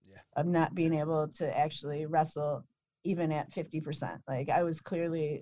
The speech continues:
Speaker 2: like, good thirty, forty percent.
Speaker 1: Yeah.
Speaker 2: I'd come in, I'd do my Saito, I'd knee somebody in the face, take all the credit for the match, and then cry on the way home 'cause I was
Speaker 1: Oh.
Speaker 2: in so much pain.
Speaker 1: Yeah.
Speaker 2: You know, and, and he's literally wrestling a whole ten-minute tag match <laughs> against two people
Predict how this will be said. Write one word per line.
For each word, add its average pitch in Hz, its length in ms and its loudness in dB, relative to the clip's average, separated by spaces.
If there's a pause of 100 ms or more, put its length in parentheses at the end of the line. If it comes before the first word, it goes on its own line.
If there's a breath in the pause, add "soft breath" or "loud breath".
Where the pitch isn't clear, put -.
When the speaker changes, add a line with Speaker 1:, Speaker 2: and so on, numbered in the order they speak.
(140)
Speaker 2:
like, 143 260 0
good 160 320 0
thirty, 165 280 -2
forty 151 300 -4
percent. 147 500 -4 (400)
Speaker 1:
Yeah. - 120 -20
Speaker 2:
I'd 160 160 -2
come 165 240 2
in, 156 200 4
I'd 151 220 0
do 165 140 0
my 156 180 0
Saito, 160 580 0
I'd 151 140 0
knee 165 220 -2
somebody 165 340 -6
in 160 80 -4
the 151 100 -4
face, 156 460 -2
take 156 240 -2
all 147 140 2
the 160 80 -4
credit 160 320 -4
for 156 120 -6
the 156 80 -4
match, 160 360 0
and 156 100 -4
then 139 140 -4
cry 156 280 2
on 139 60 -2
the 135 80 -4
way 139 140 -2
home 143 340 -4 (240)
'cause 175 100 -6
I 151 60 0
was 147 100 -2
Speaker 1:
Oh. 160 40 0
Speaker 2:
in 156 80 0
so 143 160 -6
much 135 200 -8
pain. 147 400 -8 (240)
Speaker 1:
Yeah. 87 280 -12 (260)
Speaker 2:
You 175 140 0
know, 151 100 0
and, 147 180 -4
and 160 220 -4
he's 175 240 0
literally 160 400 0
wrestling 156 520 0
a 143 60 -2
whole 156 220 -2
ten-minute 156 520 -4
tag 156 260 0
match 135 420 -6 (120)
<laughs> - 40 -14
against 190 360 0
two 170 120 -2
people 160 600 -2